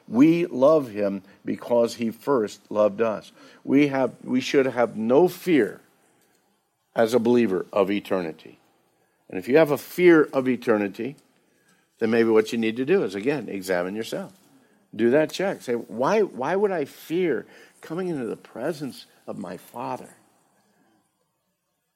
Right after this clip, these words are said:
Well, what he said in verse twenty, "If someone says, 'I love God,' and hates his brother,"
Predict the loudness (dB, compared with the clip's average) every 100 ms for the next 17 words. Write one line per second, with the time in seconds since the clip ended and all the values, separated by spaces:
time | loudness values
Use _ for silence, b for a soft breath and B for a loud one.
0 | _ _ _ _ _ _ _ _ 0 2
1 | 2 4 4 4 -2 0 0 0 0 0
2 | 0 2 2 4 4 6 6 6 6 6
3 | 6 2 -4 -4 -4 -6 4 4 4